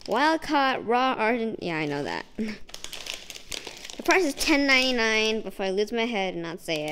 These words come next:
it. I always will. Okay, there's a notch. And it's unlike the other flimsy plastic wrappers. They open quite easily. Took me two seconds to do it, though. All right, I'm not gonna rip it off because it'll take forever. That's the shrimp.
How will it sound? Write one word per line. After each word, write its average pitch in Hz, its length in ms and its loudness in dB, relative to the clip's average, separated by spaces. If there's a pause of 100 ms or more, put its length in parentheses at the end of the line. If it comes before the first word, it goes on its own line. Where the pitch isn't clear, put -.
it. - 220 -8
I 202 100 -6
always 160 240 -6
will. 143 160 -8 (220)
Okay, 226 160 -2
there's 214 160 0
a 190 40 2
notch. - 460 -6 (500)
And 254 280 2
it's 202 320 2
unlike 311 340 4
the 269 180 4
other 247 200 6
flimsy 233 920 6 (140)
plastic 277 800 4 (100)
wrappers. 226 600 4
They 294 200 4
open 220 220 2
quite 165 220 0
easily. 170 440 -2
Took - 200 -6
me 202 120 2
two 196 200 -2
seconds 202 380 -4
to 143 100 -4
do 165 140 -4
it, - 180 -12
though. - 720 -10
All 302 60 2
right, 208 200 0 (120)
I'm 220 120 0
not 226 120 2
gonna 190 140 -2
rip 180 120 -4
it 151 80 -6
off 151 160 -6
because 165 140 -8
it'll 160 80 -6
take - 220 -10
forever. 180 360 -10 (600)
That's 233 320 -8
the 240 100 -2
shrimp. 185 360 -2